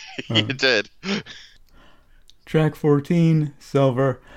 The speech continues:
Speaker 2: The only one not written exclusively by Black Francis, Kim Deal co-wrote it. And it's the one she doesn't play bass on, which is interesting.
Speaker 1: Oh,
Speaker 2: Um,
Speaker 1: that's why we get that Western slide guitar kind of thing.
Speaker 2: love that acoustic lead guitar.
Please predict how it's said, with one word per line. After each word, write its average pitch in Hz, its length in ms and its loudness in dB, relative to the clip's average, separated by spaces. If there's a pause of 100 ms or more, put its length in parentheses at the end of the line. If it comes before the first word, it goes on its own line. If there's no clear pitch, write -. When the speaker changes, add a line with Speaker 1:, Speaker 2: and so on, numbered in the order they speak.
(240)
Speaker 2:
The 143 160 4
only 175 260 2
one 165 260 0
not 147 360 0
written 165 260 -6
exclusively 151 800 -2
by 135 220 0
Black 131 280 -4
Francis, 139 480 -2
Kim 120 240 -2
Deal 113 220 0
co-wrote 123 480 -2
it. 117 240 -6 (920)
And 143 160 2
it's 143 180 0
the 127 120 -2
one 143 180 0
she 170 120 -4
doesn't 156 280 -2
play 165 160 -6
bass 208 240 -2
on, 95 140 -4
which 90 100 -10
is 107 140 -6
interesting. 120 420 -8 (560)
Speaker 1:
Oh, 113 80 2
Speaker 2:
Um, 127 60 0
Speaker 1:
that's 127 200 -2
why 139 120 -4
we 127 100 -6
get 127 200 -8
that 123 200 -2 (100)
Western 107 680 -8
slide 113 500 -4
guitar 120 440 -2
kind 135 280 0
of 131 60 -4
thing. 135 100 -2
Speaker 2:
love 143 360 4
that 139 140 4
acoustic 127 540 -2
lead 123 180 -2
guitar. 131 640 -4